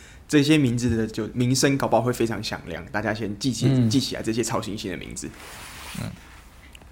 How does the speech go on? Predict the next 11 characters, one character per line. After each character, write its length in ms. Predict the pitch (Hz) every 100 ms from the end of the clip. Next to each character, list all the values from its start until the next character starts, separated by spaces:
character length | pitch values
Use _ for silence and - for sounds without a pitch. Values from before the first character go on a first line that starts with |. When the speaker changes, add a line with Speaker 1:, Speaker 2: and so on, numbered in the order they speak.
| -
Speaker 1:
嗯。 120 | 104 98
Speaker 3:
好。 160 | 139 - - - -
Speaker 1:
好。 240 | - 110 - - - - - - - - - - -
Speaker 3:
那 100 | 143
我 80 | 123
们 160 | 120 123
说 240 | 151 147
完 160 | 135 104
了 260 | 107 101
这 160 | 98 110
个， 380 | 107 78 76